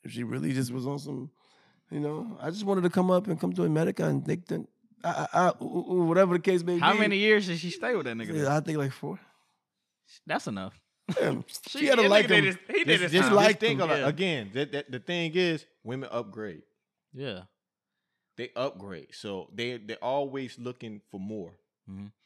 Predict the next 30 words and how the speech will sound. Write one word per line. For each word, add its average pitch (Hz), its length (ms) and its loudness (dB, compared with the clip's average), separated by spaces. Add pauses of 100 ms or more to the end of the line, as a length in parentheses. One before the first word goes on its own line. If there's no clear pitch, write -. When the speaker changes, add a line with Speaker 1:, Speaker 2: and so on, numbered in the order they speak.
(180)
Speaker 3:
They're - 120 -20
always 139 300 -6
Speaker 2:
She 135 80 -8
Speaker 3:
looking. 180 140 0
Speaker 2:
probably, 143 380 2
she 165 180 -6
probably 139 320 -2
thought, 113 240 -4
"I 110 100 -6
ain't 101 100 -8
mean 85 80 -12
to 82 60 -16
cut 87 220 -16
you 90 100 -16
off." 87 180 -14 (800)
uh, 110 360 -6 (100)
she - 240 -10
probably 135 300 -2
thought, 120 320 -6
uh, 110 400 -8 (140)
when 98 140 -16
she 123 140 -8
first 113 360 -6
got 131 260 -2
here, 143 200 -4
she 135 160 -10
was 117 120 -10
like, 104 180 -8
"I'm 147 120 -10
cool." 156 400 -8